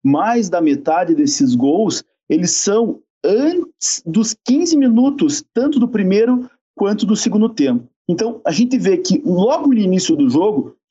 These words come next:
o Coxa, via de regra, ele faz gols, ele fez cinco gols no começo do primeiro tempo, nos quinze primeiros minutos, e fez quatro gols no começo do segundo tempo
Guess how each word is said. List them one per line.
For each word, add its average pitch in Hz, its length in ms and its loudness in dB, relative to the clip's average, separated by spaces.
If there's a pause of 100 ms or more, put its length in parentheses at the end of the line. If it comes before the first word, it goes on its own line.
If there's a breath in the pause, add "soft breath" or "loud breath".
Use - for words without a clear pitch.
o 185 80 0
Coxa, 147 560 0
via 165 200 2
de 170 160 0
regra, 139 520 0
ele 277 200 2
faz 226 520 0
gols, 190 500 0 (180)
ele 147 200 2
fez 143 360 -2 (220)
cinco 285 500 0
gols 170 460 0 (320)
no 160 320 0 (140)
começo 180 520 -2
do 226 120 0
primeiro 175 400 0
tempo, 190 320 -2
nos 156 160 -2
quinze 180 360 -2
primeiros 151 360 2
minutos, 151 600 2 (220 loud breath)
e - 60 2
fez 156 260 0
quatro 233 480 -2
gols 160 380 0
no 151 100 2
começo 175 540 0
do 254 40 -8
segundo 165 360 0
tempo 170 480 -2